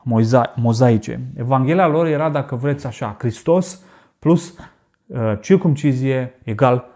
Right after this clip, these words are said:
mântuire. Hristos plus circumcizie egal mântuire. Și, um, cel mai probabil,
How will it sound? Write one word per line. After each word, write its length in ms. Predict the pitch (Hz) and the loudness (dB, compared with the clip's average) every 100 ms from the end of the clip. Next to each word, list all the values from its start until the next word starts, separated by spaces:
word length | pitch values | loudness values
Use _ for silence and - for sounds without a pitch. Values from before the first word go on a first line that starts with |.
| _ _ _ | _ _ _
mântuire. 720 | 120 113 - 117 107 117 113 _ _ _ 127 | -4 -2 2 2 2 -2 -14 _ _ _ -6
Hristos 280 | - 151 | 2 2
plus 220 | 160 143 143 | 4 -2 0
circumcizie 640 | 139 127 120 139 123 120 - _ | -2 -2 0 0 2 -2 -4 _
egal 300 | - 113 113 | -8 2 2
mântuire. 540 | 110 107 107 101 95 95 _ _ _ _ - - _ _ _ _ _ | 2 0 0 -2 -2 -10 _ _ _ _ -20 -20 _ _ _ _ _
Și, 460 | - - 147 147 135 - _ _ | -6 2 4 4 0 -8 _ _
um, 600 | 165 127 120 117 113 107 - _ _ _ _ _ _ _ _ _ _ _ - | -6 -2 0 0 0 -4 -10 _ _ _ _ _ _ _ _ _ _ _ -8
cel 160 | - - | 0 4
mai 160 | 202 156 | 4 4
probabil, 720 | 151 127 131 147 160 147 - | 4 4 4 4 4 4 -2